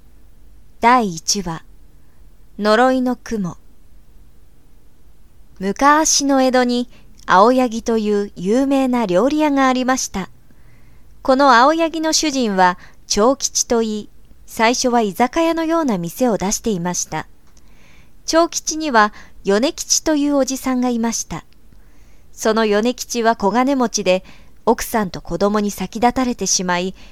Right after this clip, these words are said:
老い先が心細い身の上でした。ある日、この米吉は思い立って、諸国の霊地を巡礼して、亡き妻と子の母体を弔って、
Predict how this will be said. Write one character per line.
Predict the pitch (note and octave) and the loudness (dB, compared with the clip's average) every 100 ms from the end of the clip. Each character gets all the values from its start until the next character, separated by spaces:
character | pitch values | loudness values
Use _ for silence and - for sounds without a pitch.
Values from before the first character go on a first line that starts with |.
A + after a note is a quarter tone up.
| - - | -20 -12
老 | - G3+ | 0 0
い | |
先 | - A#3 A3 | 2 -4 -2
が | G#3+ G#3 | 0 0
心 | F#3 - B3 C4+ | -2 0 4 4
細 | C4+ C4+ C4+ | 4 0 0
い | G#3 | -2
身 | D#3 | -2
の | E3 G#3+ | -2 -2
上 | A#3 A#3+ | -2 -4
で | |
し | A#3 - | -4 -6
た。 | F3+ - - - - - - - - - - - | -8 -14 -18 -20 -20 -20 -20 -20 -20 -20 -20 0
あ | C4 | 2
る | D4 | 2
日、 | C4+ A3 G#3 - - - - | 0 -2 -4 -6 -20 -16 -2
こ | A#3 | 2
の | B3 | 4
米 | A3 G#3+ C4+ | 4 2 0
吉 | - - C4 | -4 -2 6
は | B3+ | 8
思 | G3+ A3+ | 8 4
い | D4 | 0
立 | D4 | -2
っ | |
て、 | C#4+ - G3+ G3 - - - | -4 -2 -2 -2 -10 -20 -10
諸 | - D4 | -2 0
国 | D#4 D4+ A#3 | 2 2 2
の | F#3+ | -2
霊 | E3+ C4 C#4 | 2 2 2
地 | - | 0
を | G3 | -4
巡 | E3+ E3+ A3 | -4 -4 -2
礼 | A#3 A#3 | 0 -2
し | - | -2
て、 | - G#3 - - - - - | -2 -4 -4 -20 -20 -20 -4
亡 | G#3 | -2
き | A#3 F#3 | -2 -6
妻 | - - B3 A#3+ | -10 -2 0 0
と | F#3+ | -2
子 | - | -2
の | F#3+ F3 | -2 0
母 | F#3 | 0
体 | - A3 G#3+ | 0 0 0
を | G#3 | 0
弔 | G#3 G#3+ A3 | -2 0 0
っ | |
て、 | A3 - F#3 | -2 -2 -2